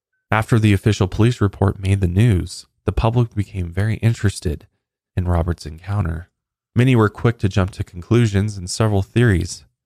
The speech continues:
have come to light throughout the years. Skeptics have suggested that Robert might have suffered an intense illusion due to epilepsy,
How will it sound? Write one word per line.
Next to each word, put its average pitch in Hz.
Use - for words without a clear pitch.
have 95
come -
to 82
light 85
throughout 80
the 82
years. 87
Skeptics -
have 117
suggested 101
that 110
Robert 95
might 90
have 95
suffered 87
an 87
intense 85
illusion 104
due 80
to 80
epilepsy, 92